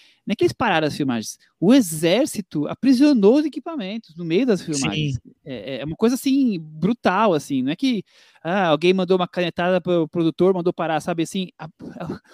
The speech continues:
Speaker 1: <laughs> os militares foram lá e pegaram no meio das filmagens e, e levaram embora os equipamentos, tipo assim, acabou isso daqui. E foram presos a equipe, co-,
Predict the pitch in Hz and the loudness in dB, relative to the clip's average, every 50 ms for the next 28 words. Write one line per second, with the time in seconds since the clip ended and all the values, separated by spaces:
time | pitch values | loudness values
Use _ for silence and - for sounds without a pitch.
0 | _ _ - - 220 190 180 180 180 233 - - 247 - - 262 226 226 247 302 | _ _ -6 -4 -2 -2 -2 -2 -2 -4 -4 -4 -4 0 0 2 2 2 0 0
1 | 262 - - 320 339 285 208 190 196 220 247 240 208 190 185 170 156 143 160 151 | -2 -2 -2 -2 0 0 -2 -4 -2 -2 0 0 0 0 0 -2 -4 -6 -8 -10
2 | 156 156 190 214 247 240 - 254 202 175 180 208 226 233 262 285 294 285 262 269 | -8 -6 -4 -4 -6 -2 -2 -2 -2 -2 -2 -2 -2 0 0 -2 -2 -2 -4 -6
3 | - _ _ _ _ _ _ _ _ 196 220 233 208 190 196 220 311 370 381 285 | -6 _ _ _ _ _ _ _ _ 0 2 2 2 2 0 0 0 -2 0 2
4 | 214 190 233 262 277 269 - - 302 302 269 196 202 208 - - - - 190 - | 2 2 2 2 0 -2 -2 -6 -4 -4 -2 -2 -4 -6 -8 -10 -12 -12 -10 -10
5 | 208 180 - 226 262 247 214 233 262 - - 233 196 - - 139 120 117 - _ | -12 -10 -8 -8 -4 2 2 2 2 2 0 -2 -4 -2 -4 -6 -6 -6 -10 _
6 | _ _ - - - _ _ _ _ - 143 - - 165 190 233 - 214 214 233 | _ _ -20 -20 -20 _ _ _ _ -8 -8 -4 -2 -2 -2 0 2 4 4 4
7 | 226 202 196 180 165 135 147 147 151 - - 170 202 233 226 202 - 175 156 151 | 4 2 0 0 0 0 -2 -2 -2 -4 -4 -4 -4 -4 -4 -4 -4 -2 -2 0
8 | 147 143 131 131 123 123 - _ - 147 139 | 0 0 -2 -4 -6 -10 -14 _ -14 -14 -14